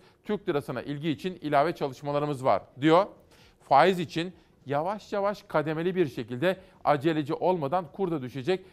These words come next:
faiz de aynı şekilde düşecek diyor. Bu haberi de Okan Biderisoğlu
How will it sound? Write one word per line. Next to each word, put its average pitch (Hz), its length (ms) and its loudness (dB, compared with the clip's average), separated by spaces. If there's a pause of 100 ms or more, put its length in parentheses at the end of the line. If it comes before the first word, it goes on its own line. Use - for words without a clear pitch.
(140)
faiz 151 340 6
de 180 60 2
aynı 156 280 2
şekilde 143 340 -6
düşecek 147 480 -4
diyor. 143 200 2 (640)
Bu 202 100 6
haberi 165 300 6
de 190 100 4
Okan 156 440 -2
Biderisoğlu 151 800 -2